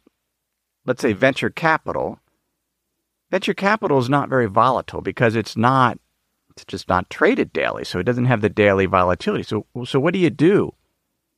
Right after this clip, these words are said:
for an assumption, a volatility assumption for venture capital, or its correlation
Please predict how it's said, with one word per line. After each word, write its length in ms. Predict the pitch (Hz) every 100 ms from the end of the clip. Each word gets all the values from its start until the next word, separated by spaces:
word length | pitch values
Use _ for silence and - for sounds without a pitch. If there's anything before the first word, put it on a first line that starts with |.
| _ _ _ _ _ _
for 160 | -
an 80 | 117
assumption, 640 | 101 - 151 160 - 67 - _ _ _
a 80 | -
volatility 580 | 107 117 117 - 143 135
assumption 380 | 98 104 85 87
for 140 | 92
venture 280 | 95 95 -
capital, 540 | - 92 92 - 117 - _ _ _ _ _ _ _ _ _ _ _
or 280 | 98 98 92
its 180 | 113 104
correlation 920 | - 139 131 113 127 156 - 87 85